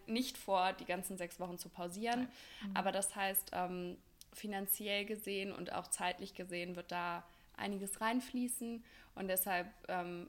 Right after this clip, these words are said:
Speaker 1: habe ich mir schon mal so Gedanken gemacht übers Wegfahren. Das wird wahrscheinlich dann so, so wie letztes Jahr, wird wahrscheinlich nicht machbar sein,
Speaker 2: Nein.
Speaker 1: aber dass man vielleicht irgendwo hier in Deutschland oder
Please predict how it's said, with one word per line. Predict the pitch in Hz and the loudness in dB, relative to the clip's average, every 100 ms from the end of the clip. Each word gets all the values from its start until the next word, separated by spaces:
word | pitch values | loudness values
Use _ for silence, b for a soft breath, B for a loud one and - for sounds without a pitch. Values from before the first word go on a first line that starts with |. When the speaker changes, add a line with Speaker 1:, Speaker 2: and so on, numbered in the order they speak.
| - | -6
Speaker 1:
habe | 190 | -4
ich | 190 | -4
mir | 190 | -4
schon | - 185 | -2 -2
mal | 175 | -4
so | 170 | -4
Gedanken | 175 185 185 185 185 | 0 0 0 -6 -6
gemacht | 185 180 - | -4 -4 -4
übers | 180 175 - 190 | -6 -4 -2 -2
Wegfahren. | 190 - 214 202 190 | -2 -4 -4 -2 -2
Das | 175 | -4
wird | 185 180 | -4 -4
wahrscheinlich | 180 175 175 | -2 -4 -4
dann | 175 170 | -4 -4
so, | 165 160 160 - | -2 0 -2 -6
so | - - | -6 -4
wie | 180 | 0
letztes | 175 185 - - | 0 2 0 0
Jahr, | 185 175 | -2 -2
wird | 170 | -6
wahrscheinlich | 170 170 160 160 | -6 -4 -6 -2
nicht | 240 - | -2 0
machbar | 214 202 202 | 0 2 2
sein, | 208 185 202 | 2 2 2
Speaker 2:
Nein. | |
Speaker 1:
aber | 190 170 | 0 -2
dass | 170 - | -2 -4
man | 180 170 170 B B B | -4 -4 -8 B B B
vielleicht | - 190 180 175 180 - - B B | -8 0 2 2 0 -8 -12 B B
irgendwo | - 196 196 | -8 -6 -4
hier | 196 190 180 | -4 -2 -2
in | - 226 | 0 2
Deutschland | 190 190 - 180 180 - | 2 2 0 0 -2 -2
oder | 196 190 180 185 | -2 0 0 -2